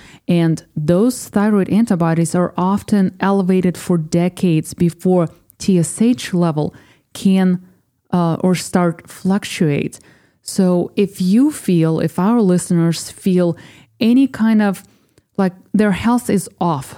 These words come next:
something is not right, but their thyroid levels are normal, their T S H is normal, they need to test T P O and T G antibodies because it, there may be an indication that Hashimoto's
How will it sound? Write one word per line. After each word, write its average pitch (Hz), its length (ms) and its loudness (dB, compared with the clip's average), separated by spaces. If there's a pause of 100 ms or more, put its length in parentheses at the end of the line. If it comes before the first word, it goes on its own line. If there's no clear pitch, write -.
(100)
something 202 580 0
is 170 200 0
not 175 360 2
right, 160 420 -2 (500)
but 180 200 -2
their 180 220 2
thyroid 226 440 0
levels 190 380 0
are 233 100 2
normal, 233 560 2
their 175 140 2
T 226 200 0
S 214 120 0
H 262 160 0
is 175 140 2
normal, 170 380 0 (300)
they 190 200 4
need 220 300 2
to 269 120 -2
test 196 460 -4
T 208 220 0
P 202 260 2
O 175 320 0
and 165 200 2
T 170 140 0
G 160 460 -2
antibodies 156 760 0 (260)
because 165 520 0
it, 165 220 -2
there 170 200 2
may 175 240 2
be 202 160 2
an 196 80 2
indication 180 680 0
that 160 180 0 (160)
Hashimoto's 170 840 0